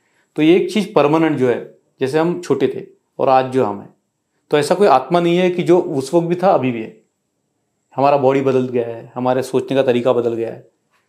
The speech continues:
सारी चीज़ें बदलती है। ठीक है, तो पैटर्न्स होते हैं अलग-अलग,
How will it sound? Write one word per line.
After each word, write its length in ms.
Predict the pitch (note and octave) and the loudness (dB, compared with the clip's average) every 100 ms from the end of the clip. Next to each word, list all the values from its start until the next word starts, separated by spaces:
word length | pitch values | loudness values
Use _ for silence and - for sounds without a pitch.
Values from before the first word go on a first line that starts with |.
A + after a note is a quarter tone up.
| _ _ | _ _
सारी 300 | - C#3 E3 | 0 0 0
चीज़ें 320 | C#3+ E3+ G3+ | -2 0 0
बदलती 360 | A#2+ A#2+ A2+ | -2 -4 -6
है। 140 | - - _ _ _ _ _ _ _ _ _ | -16 -20 _ _ _ _ _ _ _ _ _
ठीक 200 | - - | -20 -18
है, 120 | - _ _ _ _ - | -20 _ _ _ _ -6
तो 60 | |
पैटर्न्स 500 | F#3+ D#3+ C#3 E3 D3+ | -2 0 0 0 0
होते 160 | B2+ B2 | -2 -2
हैं 80 | G#2+ | -2
अलग-अलग, 340 | - - - | -4 -10 -14